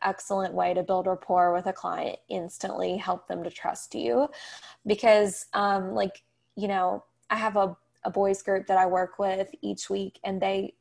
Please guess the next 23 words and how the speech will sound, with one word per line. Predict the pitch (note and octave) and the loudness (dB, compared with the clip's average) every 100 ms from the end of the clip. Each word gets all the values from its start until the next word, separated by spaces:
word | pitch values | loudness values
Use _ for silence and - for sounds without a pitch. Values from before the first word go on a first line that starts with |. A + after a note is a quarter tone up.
| _ - | _ -4
are | G3+ | -2
just | G3 G3 - | -2 -10 -6
so | - F#3+ - | 2 2 2
into | - F#3 F#3 - | -2 -6 -6 -6
rap. | G3+ G1+ - - - _ _ _ - - _ _ _ _ | -4 -4 -6 -10 -20 _ _ _ -20 -20 _ _ _ _
And, | G#3 G3+ G3 F#3+ F#3+ - | 2 4 4 2 -2 -4
um, | G3 F#3+ - G#3 G#3+ G3+ _ _ _ _ _ _ _ | -4 -2 -4 -4 -10 -14 _ _ _ _ _ _ _
they're | A3 A3 G3+ | -2 2 4
really | G3+ G#3 G3+ | 4 4 4
into | G3+ G#3 - G3 | 0 -2 -2 -2
Future. | F#3 - G3+ - - - - - - - _ | -4 -4 -4 -2 0 2 0 -4 -20 -20 _
And | B3 A#3+ | -2 6
so | C4+ B3 - | 8 8 8
every | A3 C4 | 6 8
week | A#3+ A#3+ | 6 4
when | A3+ | 2
they | G#3+ G#3 | 2 2
come | G#3+ G#3 | 0 0
in, | G3 G3 | 2 2
I | G#3+ | 2
have | A3+ G#3 | 2 0
Future | - G3+ G#3+ | -2 -2 0
playing | G#3 G3+ G3 G3+ G#3+ A#3+ | 0 0 0 0 -2 -4